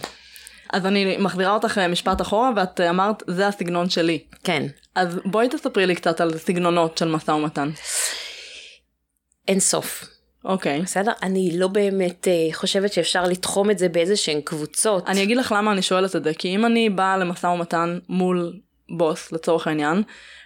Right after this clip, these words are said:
Speaker 1: אז אני חושבת שאולי יעזור לי לדעת מראש מה הסגנון שלו, ואז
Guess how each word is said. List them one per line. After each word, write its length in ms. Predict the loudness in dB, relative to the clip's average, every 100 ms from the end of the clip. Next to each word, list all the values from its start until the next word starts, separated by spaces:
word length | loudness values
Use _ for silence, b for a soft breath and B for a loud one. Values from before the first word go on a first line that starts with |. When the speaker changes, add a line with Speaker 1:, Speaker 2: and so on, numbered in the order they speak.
| B
Speaker 1:
אז 300 | 0 0 0
אני 180 | -2 -2
חושבת 460 | -2 0 0 0 0
שאולי 640 | 0 0 0 0 0 2
יעזור 400 | 2 2 2 2
לי 100 | 2
לדעת 420 | 2 2 0 0
מראש 540 | -2 2 0 0 -2 -2
מה 260 | 0 0
הסגנון 500 | 0 -2 -2 0 0
שלו, 420 | 0 2 2 0 -2 -6
ואז 200 | 0 0